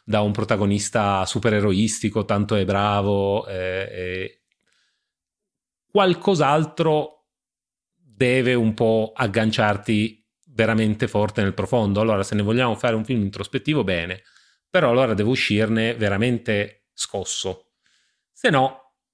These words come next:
è stato un po' un, un'esperienza grigia. E devo dire che per me un, questo film un po' è stato così.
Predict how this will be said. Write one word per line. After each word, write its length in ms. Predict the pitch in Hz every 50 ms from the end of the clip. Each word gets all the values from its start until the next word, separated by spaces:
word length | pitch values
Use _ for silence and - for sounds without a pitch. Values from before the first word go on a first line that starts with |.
| _ _ _ _ _ _ _ _ _ _ _ _
è 120 | - 151
stato 720 | - - - 147 131 131 131 - 160 143 135 135 127 113
un 220 | 117 117 113 113 110
po' 480 | - 113 104 110 113 117 117 113 107 107
un, 720 | 104 104 101 98 98 98 98 98 98 95 95 92 90 90 90 _ _ _ _ _ _ _ _ _ _ _ _ _ _ _ _ _ _ _ _
un'esperienza 1200 | - 127 123 107 - - 151 131 120 117 110 110 113 107 - - 120 110 110 107 101 98 98 95
grigia. 640 | 90 90 104 123 135 131 104 87 98 95 90 - - _ _ _ _ _ _ _ _ _ -
E 180 | 180 196 180
devo 200 | 131 143 151 165
dire 220 | 147 135 139 127 120
che 200 | - 139 131 131 -
per 180 | - 180 170 151
me 140 | 135 127
un, 160 | 123 123 120 - -
questo 260 | - - 127 - -
film 240 | - - 156 147 127 117
un 200 | - 131 127 120
po' 180 | - 120 104 101
è 40 | 98
stato 280 | - - 110 98 117
così. 240 | 98 107 92 90 92